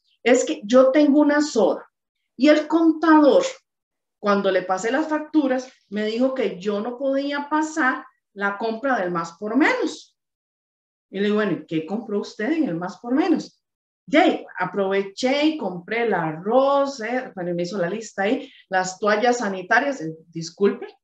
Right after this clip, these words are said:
"las toallas sanitarias, ¿pero para qué? ¿Para la soda?".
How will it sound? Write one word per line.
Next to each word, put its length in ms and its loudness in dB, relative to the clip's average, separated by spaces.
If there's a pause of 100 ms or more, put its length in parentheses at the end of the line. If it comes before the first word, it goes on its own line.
(680)
"las 160 0
toallas 280 2
sanitarias, 640 0
¿pero 240 -6
para 260 -4
qué? 180 -4
¿Para 200 -2
la 100 -2
soda?". 320 -2